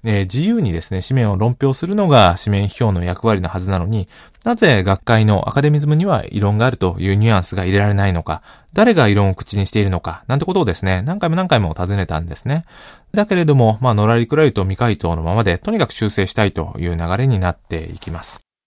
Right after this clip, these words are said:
ちょっと変な話だと思うんですよね。で、先方の提案は、まあ、分量の問題もあるので厄介ですが、例えばその前段部分から、厳密には最高裁の違憲判決をもって違憲性は確定する。学会には〇〇といった異論もあるとして、まあ、その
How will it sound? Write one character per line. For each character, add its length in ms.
ち 60
ょ 20
っ 20
と 80
変 120
な 80
話 220
だ 80
と 400
思 180
う 40
ん 40
で 80
す 80
よ 80
ね。 240
で、 240
先 240
方 160
の 80
提 220
案 200
は、 240
ま 100
あ、 40
分 260
量 160
の 120
問 180
題 100
も 100
あ 20
る 80
の 60
で 60
厄 160
介 180
で 100
す 100
が、 220
例 80
え 40
ば 80
そ 120
の 80
前 240
段 260
部 220
分 180
か 140
ら、 240
厳 160
密 160
に 80
は 100
最 180
高 120
裁 100
の 60
違 80
憲 160
判 160
決 220
を 20
も 120
っ 40
て 140
違 60
憲 180
性 140
は 100
確 240
定 160
す 160
る。 160
学 140
会 180
に 80
は 240
〇 200
〇 220
と 80
い 60
っ 40
た 120
異 80
論 160
も 80
あ 40
る 60
と 120
し 100
て、 220
ま 100
あ、 40
そ 100
の 180